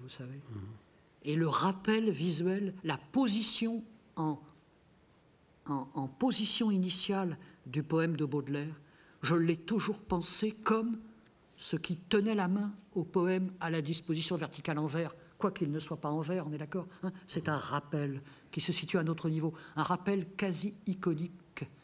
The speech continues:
Speaker 1: qui dit quelque chose. Et puis ensuite, le poème de Baudelaire passe à la prose. Euh, je ne dis rien sur l'expression poème en prose. Ce rappel. Et donc, ça m'a fait penser que, en disant entre ces périodes,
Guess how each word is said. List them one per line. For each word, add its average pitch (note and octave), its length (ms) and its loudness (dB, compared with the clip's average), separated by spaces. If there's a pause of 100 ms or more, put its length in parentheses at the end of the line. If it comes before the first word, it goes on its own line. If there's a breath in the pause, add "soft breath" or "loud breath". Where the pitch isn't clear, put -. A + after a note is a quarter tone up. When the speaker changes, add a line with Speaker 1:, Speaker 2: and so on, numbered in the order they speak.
(320 loud breath)
Speaker 1:
qui - 140 -2
dit D3+ 260 -4
quelque - 280 -4
chose. - 220 -8 (300)
Et D#3+ 100 0
puis F3 240 -2
ensuite, F3+ 600 -4 (680 loud breath)
le C#3+ 180 0
poème D3 440 0
de C3+ 100 -2
Baudelaire B2+ 480 -2 (880 loud breath)
passe E3 400 2
à B2 80 -6
la A2 100 -10
prose. C3+ 460 -4 (880 loud breath)
Euh, G2+ 200 -8 (220)
je - 140 -10
ne A#2 120 -6
dis A#2 140 -6
rien C#3+ 240 0
sur C#3+ 160 -6
l'expression B2+ 460 -4
poème B2+ 360 -2
en A#2 60 -8
prose. A2+ 500 -14 (380 loud breath)
Ce - 120 -2
rappel. D3 340 -2
Et F3 80 0
donc, A#3+ 240 4 (640 loud breath)
ça - 140 -4
m'a E3+ 120 0
fait G#3+ 140 0
penser G#3+ 360 0
que, D#3+ 260 -2 (180)
en D3 100 -2
disant F3+ 340 -2
entre F#3 240 -2
ces - 160 -2
périodes, F3+ 560 0